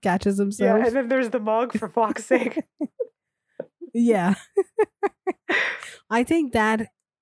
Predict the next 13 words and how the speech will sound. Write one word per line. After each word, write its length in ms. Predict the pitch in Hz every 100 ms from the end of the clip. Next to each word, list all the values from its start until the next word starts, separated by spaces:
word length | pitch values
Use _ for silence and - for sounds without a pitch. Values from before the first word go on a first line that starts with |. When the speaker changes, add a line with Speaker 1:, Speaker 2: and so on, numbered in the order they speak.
| _
Speaker 1:
kind 340 | - 202 196 196
of 360 | 185 - - - _ _ -
fits 340 | - 196 -
the 140 | -
tone 500 | 170 185 165 165 175 175 _
for 240 | - 185 185
his 220 | 190 190
entire 400 | 190 196 180 180
arc 320 | 170 175 -
in 80 | 180
this 220 | 180 185
movie. 220 | 180 175
Speaker 2:
Yeah. 240 | 220 196